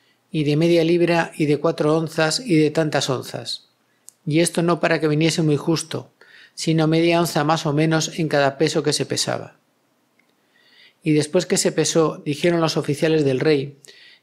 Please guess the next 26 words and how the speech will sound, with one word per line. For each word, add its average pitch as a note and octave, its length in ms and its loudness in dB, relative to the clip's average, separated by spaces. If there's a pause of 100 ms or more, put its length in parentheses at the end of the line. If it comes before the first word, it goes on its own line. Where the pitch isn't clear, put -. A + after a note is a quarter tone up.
que - 80 -2
había D#3+ 200 2
en E3+ 60 0
el E3 140 2
oro, D#3 420 0
así D#3 300 -2
en E3+ 80 2
lo E3+ 80 2
que - 80 -4
estaba D#3 340 2
hecho D3+ 280 0
barras, C3+ 400 0
como C3+ 260 0
en C3+ 60 2
los C3 140 -2
granos D3 400 0
de D#3 100 2
las D3+ 180 0
minas D3 480 0
y D#3+ 140 -4
en C#3+ 80 0
los C3 160 -4
tejuelos D#3+ 520 0
y D#3+ 120 -6
joyas, C#3 640 -2 (580)
más E3 540 0